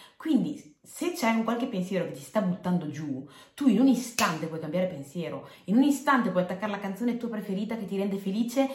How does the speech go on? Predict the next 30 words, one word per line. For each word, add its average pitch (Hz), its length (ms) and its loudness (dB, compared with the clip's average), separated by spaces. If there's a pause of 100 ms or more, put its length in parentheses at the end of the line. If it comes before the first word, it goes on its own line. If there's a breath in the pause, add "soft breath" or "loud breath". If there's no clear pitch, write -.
(140 loud breath)
ed 185 140 -6
essere 202 500 -2
carico, 165 580 -6 (160 loud breath)
in 214 120 2
un 269 80 8
istante 240 500 2
puoi 190 140 -2
sc-, 185 160 -6
sentire 226 340 -4
quella 220 160 2
persona 196 280 -2
che 240 60 -2
ti - 80 -8
fa 208 100 -8
stare 202 240 -2
bene 226 500 -2
e 202 100 -6
sentirti 185 440 -2
bene, 185 300 -2 (220 loud breath)
in 226 140 4
un 269 100 8
istante 254 600 2
puoi 208 200 -4
fare 202 400 2
quel 180 220 -2
qualcosa 180 560 0
che 180 100 -10
ti 165 80 -10
dà 202 240 0
gioia 147 960 2